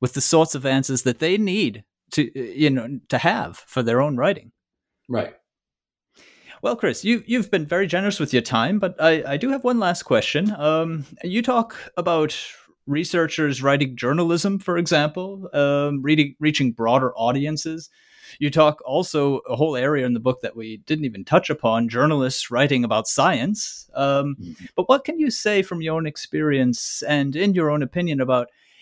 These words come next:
Speaker 1: English teachers like us and like so many throughout the world in writing centers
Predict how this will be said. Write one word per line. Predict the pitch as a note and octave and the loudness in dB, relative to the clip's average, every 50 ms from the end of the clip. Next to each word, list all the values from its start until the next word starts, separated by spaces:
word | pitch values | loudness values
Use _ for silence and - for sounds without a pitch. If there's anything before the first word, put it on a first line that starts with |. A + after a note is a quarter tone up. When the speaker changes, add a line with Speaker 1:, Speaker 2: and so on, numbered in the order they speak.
| - _ - | -20 _ -4
Speaker 1:
English | F#3+ A#3+ C4+ B3+ A3 E3+ D3 - - - - | -2 0 0 2 2 0 -2 -2 -6 -6 0
teachers | - A3+ A3 G#3+ - - F#3 E3+ D#3+ C#3 C3 C3 - - - - - - | 2 2 2 2 2 0 0 2 0 0 -2 -2 -4 -4 -4 -4 -4 0
like | D#3+ D3+ C#3+ C#3+ C#3 - - | 0 2 2 2 0 -2 -2
us | C#3 F3 G3 - - | 0 0 0 0 -2
and | D#3+ D3+ C#3 | -2 0 0
like | C3 C3 A#2+ - | 0 0 0 0
so | - - E3 F#3 F#3+ | 0 0 0 -2 -2
many | E3+ D3+ D#3 E3+ E3 C#3 G#2+ G#2 | 0 0 0 0 0 0 -2 -2
throughout | - - B2 A#2+ A#2 B2 B2 - | -4 -4 -2 0 0 0 0 -2
the | B2+ B2 | -4 -4
world | A#2+ B2+ B2+ C3 B2+ B2+ | -2 0 0 0 0 0
in | B2+ A2+ G#2+ | -2 -2 -2
writing | G#2+ A#2+ D3+ D3+ D#3+ C3+ A#2+ | 0 0 0 0 0 0 0
centers | - - A#2+ A#2+ - - B2 A#2 A#2+ A#2 | 0 0 0 0 0 0 0 0 -2 -4